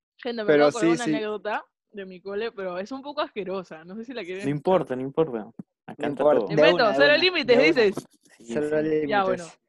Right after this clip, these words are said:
Speaker 3: Ya después
Speaker 2: Alguna
Speaker 3: lo,
Speaker 2: censura
Speaker 3: lo
Speaker 2: la va a
Speaker 3: que has
Speaker 2: poner
Speaker 3: contado
Speaker 2: Coquis,
Speaker 3: ya,
Speaker 2: pero
Speaker 3: ya puede entrar todo.
Speaker 1: Ah, ya, sí, claro, esto es más decente, creo, esto es más
Speaker 2: <laughs> Es
Speaker 1: decente.
Speaker 2: verdad, es verdad, es verdad, es verdad.
Speaker 1: Bueno, había una vez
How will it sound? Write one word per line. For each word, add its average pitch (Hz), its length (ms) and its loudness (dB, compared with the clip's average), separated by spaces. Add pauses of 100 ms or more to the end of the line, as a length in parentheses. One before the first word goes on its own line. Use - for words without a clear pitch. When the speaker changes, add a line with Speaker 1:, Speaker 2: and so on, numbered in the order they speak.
(120)
Speaker 3:
Ya 131 100 4
después 139 160 4
Speaker 2:
Alguna 208 160 8
Speaker 3:
lo, 214 60 0
Speaker 2:
censura 208 340 2
Speaker 3:
lo 190 60 4
Speaker 2:
la 170 60 2
va 165 40 0
a - 20 -2
Speaker 3:
que - 60 -8
has 175 60 -8
Speaker 2:
poner 170 100 -4
Speaker 3:
contado 175 240 4
Speaker 2:
Coquis, 160 160 0
Speaker 3:
ya, 151 240 -2 (160)
Speaker 2:
pero 127 120 -16
Speaker 3:
ya 131 120 -2
puede 143 220 -4
entrar 135 240 -2
todo. 123 300 -4
Speaker 1:
Ah, 339 300 4
ya, 330 100 2 (120)
sí, 440 80 6 (140)
claro, 392 300 6
esto 539 160 6
es - 60 4
más - 120 10 (100)
decente, 233 360 2
creo, 226 160 0
esto 254 120 -2
es 269 60 4
más 320 160 0
Speaker 2:
<laughs> 359 60 -2
Es 320 80 -2
Speaker 1:
decente. 262 320 8
Speaker 2:
verdad, 220 300 4
es 165 80 -2
verdad, 196 520 2
es 156 60 6
verdad, 156 340 0
es - 60 -10
verdad. 277 180 -8 (300)
Speaker 1:
Bueno, 240 400 -2 (380)
había 381 240 4
una 359 100 4
vez 311 140 4